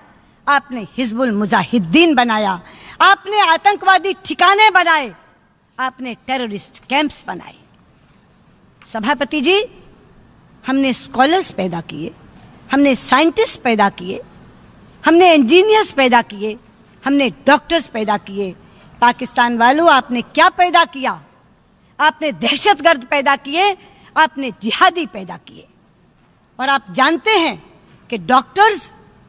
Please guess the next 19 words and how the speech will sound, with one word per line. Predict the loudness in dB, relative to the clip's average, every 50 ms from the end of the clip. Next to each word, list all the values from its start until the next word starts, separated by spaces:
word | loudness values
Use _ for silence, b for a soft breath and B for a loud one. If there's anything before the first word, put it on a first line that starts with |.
| _ _ _ _ _ _ _ _ -2
मरते | 2 4 4 4 2 0 0 0 2
हुए | 2 2 2 2 0
लोगों | 2 2 2 0 2 2 0 0
की | 0 -2 -4
जिंदगी | -2 2 2 4 4 4 2 0 -2
बचाते | -2 -4 -4 -2 2 2 2 2 2 0 -2
हैं | -2 -2 -2 -4 -8 -10 _ _ _ _ _ _ _ _ _ _ _ _ _ _ -12
और | -12 -12
जिहादी | -12 -12 -10 -10 -6 -2 0 2 2 2 2 2 2 2 -2 -6 -16 -20 _ _ _ _ _ _ _ _ _ -10
जिंदा | -4 -2 0 0 2 2 2 2 2
लोगों | 0 -4 -4 -4 -4 -4
को | -6 -6 -8 -8
मार | -6 -4 -2 2 2 2 2
डालते | 2 -2 -2 -2 -4 -10 -14 -18 -18
हैं। | -18 -20 -20 -20 -20 _ _ _ -20 -20 -20 -20 -20 _ _ _ _ _ _ -20 -20 _ _ -20 -20 -20 _ -20 -20 -20 -20 _ _ _ -2 -2
और | -2
आपका | 0 2 2 2 2 2 2 2 0 0
जिहादी | 0 -2 -6 -4 -2 -4 -2 -4 -4
संगठन | -6 -4 -4 -4 -4 -4 -4 -4 -4 -4 -4